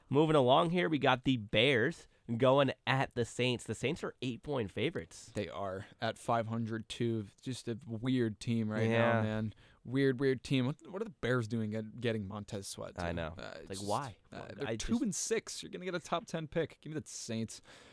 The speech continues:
Speaker 1: Yeah.
Speaker 2: Uh, another game I just really don't have a lot on.
Speaker 1: Yeah, I'll
Speaker 2: Other
Speaker 1: take,
Speaker 2: than
Speaker 1: I'll take the
Speaker 2: kinda
Speaker 1: Saints,
Speaker 2: just
Speaker 1: too.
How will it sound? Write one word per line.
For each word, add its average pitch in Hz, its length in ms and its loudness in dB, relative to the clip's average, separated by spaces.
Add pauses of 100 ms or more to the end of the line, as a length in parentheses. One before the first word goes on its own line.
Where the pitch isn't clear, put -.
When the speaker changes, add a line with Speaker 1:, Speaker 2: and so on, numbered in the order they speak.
Speaker 1:
Yeah. 92 180 -4 (160)
Speaker 2:
Uh, 135 400 8
another 160 340 12
game 143 260 8
I 120 60 4
just 117 240 2
really 131 280 6
don't 113 240 2
have 120 140 0
a 117 60 -4
lot 104 400 -2
on. - 100 -16 (160)
Speaker 1:
Yeah, 101 200 -4
I'll 143 80 8
Speaker 2:
Other 135 140 8
Speaker 1:
take, 104 80 4
Speaker 2:
than 127 220 6
Speaker 1:
I'll 110 80 -4
take - 200 -4
the - 60 -4
Speaker 2:
kinda 127 180 8
Speaker 1:
Saints, 123 100 4
Speaker 2:
just 127 140 4
Speaker 1:
too. 87 100 -8